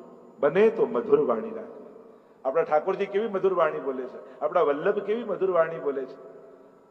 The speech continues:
અને એટલા માટે વૈષ્ણવની વાણી પણ મધુર હોવી જોઈએ. અને યથાશક્તિ સો અન્ન, આપણા ઘરે કોઈ વૈષ્ણવ આવે તો જે પણ શક્તિ હોય આપણી,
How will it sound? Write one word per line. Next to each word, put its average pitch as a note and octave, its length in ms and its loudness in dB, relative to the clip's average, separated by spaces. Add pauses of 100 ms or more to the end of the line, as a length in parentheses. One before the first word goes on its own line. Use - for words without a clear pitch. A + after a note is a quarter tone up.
(220)
અને C3+ 120 -4
એટલા E3 200 8
માટે E3 220 0
વૈષ્ણવની E3 560 0
વાણી C#3 280 2
પણ D#3+ 180 0
મધુર B2+ 280 0
હોવી A2 200 -4
જોઈએ. - 240 -16 (320)
અને D3+ 320 -2 (220)
યથાશક્તિ D#3 920 6
સો - 260 0
અન્ન, C#3+ 480 -4 (280)
આપણા C#3+ 300 2
ઘરે D3 320 0
કોઈ D3+ 100 0
વૈષ્ણવ C#3 440 -2
આવે E3 380 6
તો - 380 0
જે A#3 260 0
પણ - 260 0
શક્તિ A#3 380 -2
હોય F3 180 6
આપણી, - 300 4